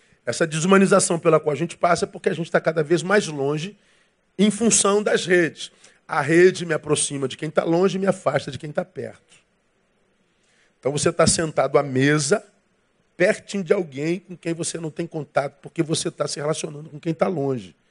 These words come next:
por causa da rede. Então, a nossa humanidade, ela está atrofiando, porque nós não temos mais relações humanas. Essa humanidade,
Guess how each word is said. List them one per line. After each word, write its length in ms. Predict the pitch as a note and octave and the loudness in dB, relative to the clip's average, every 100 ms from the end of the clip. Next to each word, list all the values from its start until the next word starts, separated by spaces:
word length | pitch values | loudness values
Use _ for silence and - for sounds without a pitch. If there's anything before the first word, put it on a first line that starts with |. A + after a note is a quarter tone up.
| _ _ _ _ | _ _ _ _
por 60 | - | -20
causa 120 | A2 | 0
da 100 | C3+ | 2
rede. 520 | D3+ B2 A2 F#2+ - _ _ _ _ _ _ _ _ _ _ _ _ _ _ C#3 | 2 0 -2 -4 -14 _ _ _ _ _ _ _ _ _ _ _ _ _ _ -4
Então, 460 | - G3+ A3+ C3+ - _ _ _ _ | 4 8 8 4 -4 _ _ _ _
a 100 | E3 | -2
nossa 300 | F3 F3+ - | 2 2 4
humanidade, 760 | F#3+ F#3+ F#3 D#3 D#3 E3 D3 F3+ | 6 6 6 6 6 6 2 -2
ela 240 | D#3 D#3 D#3 | 2 4 2
está 300 | - - C#3+ | -2 -4 -4
atrofiando, 1300 | - C#3+ - D#3 - F#3+ D#3 D3 D3+ C#3 G#3 A#3+ - _ _ _ _ _ _ - | -4 -4 -2 -2 0 4 6 6 2 2 0 -2 -10 _ _ _ _ _ _ -2
porque 240 | B2+ C#3+ | 0 2
nós 140 | C#3 D#3 | 2 0
não 80 | |
temos 260 | D3 D3 C#3 | 2 0 2
mais 180 | D3+ D3+ | -2 0
relações 460 | E3 D#3+ - F3+ | 0 -2 -4 -4
humanas. 720 | G#3+ A3 F#3 B2+ G2 - - _ _ _ _ _ _ _ _ _ _ _ _ _ _ _ _ _ _ _ _ | 0 4 4 2 -4 -20 -20 _ _ _ _ _ _ _ _ _ _ _ _ _ _ _ _ _ _ _ _
Essa 240 | C#3 - G3+ | -2 2 4
humanidade, 840 | G#3 G#3+ D3+ D3 C#3+ C#3+ B2 A2+ | 6 4 4 4 4 0 -6 -12